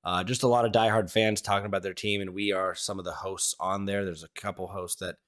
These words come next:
um, host during games, host midweek shows, all that kind of stuff. Uh, so we're super excited about that moving forward with Pro Sports Fans. Again, thank you guys so much for listening and watching. Be sure to like and follow on Facebook, Twitter,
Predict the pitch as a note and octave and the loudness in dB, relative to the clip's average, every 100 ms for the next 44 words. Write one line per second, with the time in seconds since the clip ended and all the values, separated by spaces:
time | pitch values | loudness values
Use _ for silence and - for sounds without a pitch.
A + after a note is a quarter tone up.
0 | _ _ _ E2 E2 D#2+ D#2 A#2+ G#2 - | _ _ _ -4 -2 -2 -2 0 0 -2
1 | G#2+ G2+ F#2 A#2+ B2 A#2+ A2 G2 F2+ - | 0 0 2 4 4 2 0 -2 -4 -6
2 | - A2 G2+ G2+ F2+ - A#2+ A2 A2 G#2+ | -2 0 0 -2 -4 0 2 4 4 2
3 | - D2+ F2+ F#2+ F2+ F#2+ F2+ - F#2+ F2 | -4 -4 -4 -4 -6 -8 -8 -8 -6 -8
4 | - _ _ _ _ E2 E2 D#2 D2+ - | -10 _ _ _ _ -4 -2 -2 -6 -6
5 | F#2 F2+ - F2+ F2+ F2+ E2 E2 E2 F2 | -4 -4 -4 -4 -4 -4 -4 -4 -6 -6
6 | E2 F#2 E2+ E2 - F2 E2+ - F2+ D#2+ | -6 -8 -14 -14 -10 -8 -8 -12 -12 -12
7 | - E2 - F#2 F2 - _ - _ B2 | -10 -10 -8 -6 -8 -10 _ -20 _ 2
8 | E3+ D3 E3+ D#3 D3+ D3 D3 C3+ - B2+ | 2 4 4 4 4 6 4 4 2 2
9 | C3 C3 C3 A#2+ A2+ A#2+ - B2 G#2+ A#2 | 2 2 0 2 4 2 2 -2 -2 -2
10 | - A2+ A2 G2+ G2 A2 - G2+ - G2+ | 0 -2 -4 -6 -4 -4 -6 -14 -6 -4
11 | G#2+ F#2+ F2 - D3 - F#2+ - A#2 C3 | -2 -4 -6 -4 -4 -4 -10 -8 -4 -4